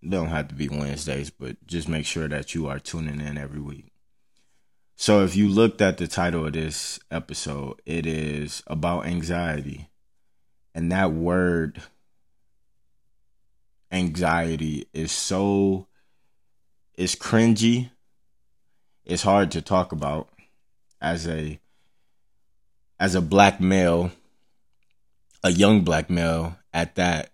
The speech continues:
It is extremely tough to talk about. And the reason why I think it's so tough is because I, I was never taught to talk about anxiety. I was never taught to express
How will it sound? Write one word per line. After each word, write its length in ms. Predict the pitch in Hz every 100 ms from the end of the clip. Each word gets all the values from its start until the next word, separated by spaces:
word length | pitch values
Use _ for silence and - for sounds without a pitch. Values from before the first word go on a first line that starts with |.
| -
It 180 | 85
is 380 | 87 85 82 78 -
extremely 460 | 80 - 90 87
tough 260 | 80 90 80
to 100 | -
talk 300 | - 90 87
about. 360 | 82 78 - -
And 220 | - 82 82
the 80 |
reason 380 | 82 90 82 82
why 140 | 82 80
I 20 |
think 280 | - 92 82
it's 140 | 82
so 160 | 85 78
tough 500 | - 95 92 80 -
is 200 | - 76
because 720 | 78 78 - 87 80 78 78 - _ _ _ _ _ _ _ _ _ _ _ _ _
I, 280 | 90 95 92 - _ _ _ _ _ _ _ _ -
I 80 | 87
was 180 | 90 85
never 240 | 92 85
taught 380 | - 110 - -
to 160 | 85
talk 320 | 78 - 80 80
about 320 | 78 78 76
anxiety. 680 | 78 76 76 73 71 71 65 -
I 80 | 82
was 240 | 85 80
never 300 | 87 80 78
taught 420 | - 87 82 -
to 500 | - 85 82 82 85 - _ _ _ _
express 840 | - 82 - - 87 85 80 -